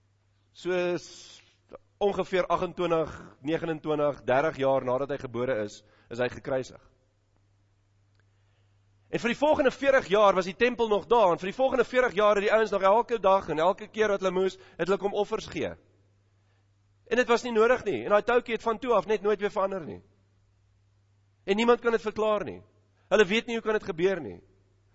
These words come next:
Hoekom? Want hulle sien nie vir die Messias raak nie. Jesus het klaar gekom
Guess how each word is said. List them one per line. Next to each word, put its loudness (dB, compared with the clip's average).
Hoekom? 2
Want -4
hulle 0
sien -2
nie -4
vir -8
die -4
Messias 0
raak -4
nie. -4
Jesus -6
het -6
klaar 0
gekom -2